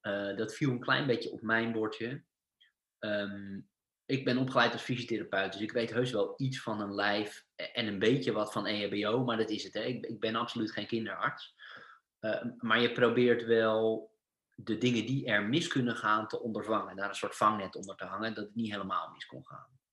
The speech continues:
Dus wij hebben voordat we weggingen gezegd, "Oké, we reserveren een potje met geld, eh,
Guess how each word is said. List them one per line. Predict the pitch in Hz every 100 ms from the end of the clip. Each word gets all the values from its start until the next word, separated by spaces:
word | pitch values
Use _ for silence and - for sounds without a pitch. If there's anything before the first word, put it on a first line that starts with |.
| _ - - - - _
Dus | -
wij | 101 110
hebben | 110 110
voordat | - 147 127 110
we | 107
weggingen | 117 117 113 107
gezegd, | - 98 - -
"Oké, | 110 98 90 - -
we | 98
reserveren | 104 110 107 131 135 120
een | 113
potje | - 127 110
met | 101
geld, | - 120 131 156 170 - _ _ _ _ _ -
eh, | 101 98 95